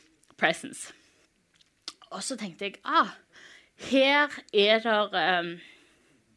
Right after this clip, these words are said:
et ønske for meg i forhold til min far, men her er det også et ønske fra Gud i forhold til meg,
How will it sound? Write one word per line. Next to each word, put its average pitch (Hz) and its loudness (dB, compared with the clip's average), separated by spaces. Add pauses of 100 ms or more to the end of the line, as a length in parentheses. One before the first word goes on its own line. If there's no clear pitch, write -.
(220)
et 208 -4
ønske 220 -8
for 226 -8
meg 214 -6
i 208 -6
forhold 170 -4
til 165 -8
min 170 -8
far, - -8 (500)
men 196 -6
her 185 -8
er 185 -4
det 180 -10
også 165 -8
et - -16
ønske - -12
fra 175 -12
Gud 170 -14
i - -16
forhold - -18
til - -16
meg, - -8